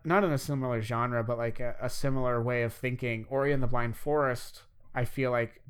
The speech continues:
does a similar thing that Dark Souls does for a platformer. And additionally, it also was a lot easier for at least me to approach and,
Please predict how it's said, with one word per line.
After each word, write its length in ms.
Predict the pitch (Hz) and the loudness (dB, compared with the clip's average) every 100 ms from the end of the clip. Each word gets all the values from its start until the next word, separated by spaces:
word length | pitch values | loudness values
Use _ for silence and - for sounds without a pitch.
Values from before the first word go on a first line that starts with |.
| - | -4
does 320 | 123 120 117 | 0 0 -2
a 60 | 123 | -8
similar 480 | - - 131 131 120 | -8 -4 -2 -2 -2
thing 280 | - 127 | -2 -2
that 200 | 120 - | -4 -6
Dark 240 | - 107 113 | -4 -2 -2
Souls 380 | - 143 143 - | -2 0 0 0
does 580 | 151 151 165 - - - - - - - - - - - - - - | 2 4 2 -2 -8 -10 -12 -16 -18 -20 -20 -20 -20 -20 -20 -20 -20
for 560 | - 147 135 123 123 123 | -4 0 2 2 0 0
a 600 | 123 120 117 113 107 104 - - - | 0 0 0 -2 -4 -8 -14 -8 -2
platformer. 920 | - 131 131 - 127 117 113 107 107 - - - - - - - - - | 2 2 0 0 0 0 -2 -4 -6 -10 -20 -20 -20 -20 -20 -20 -14 -4
And 280 | 131 117 - 131 | -2 -2 -6 -6
additionally, 880 | 117 143 - 147 120 120 113 107 - - - - | 0 0 0 -4 -2 0 0 -2 -6 -16 -10 -4
it 140 | 147 | 2
also 760 | 156 156 151 160 135 127 123 - - | 6 4 4 4 4 4 0 -6 -10
was 360 | 131 127 113 120 | -2 -2 -2 -2
a 80 | 123 | -2
lot 580 | 120 127 131 131 131 - | 0 2 4 4 2 -2
easier 760 | 123 123 113 117 113 110 110 - - - - | -6 -2 -2 0 0 -2 -6 -12 -20 -20 -20
for 720 | - - - 117 110 110 107 104 | -20 -14 -6 -2 0 -2 -4 -6
at 80 | 123 | -2
least 240 | 131 - | -2 -2
me 240 | 131 127 | -4 -2
to 240 | 117 113 120 | 2 4 2
approach 680 | 131 - 110 - - - - | 0 -4 -4 -6 -12 -16 -10
and, 320 | 104 95 90 | -10 -8 4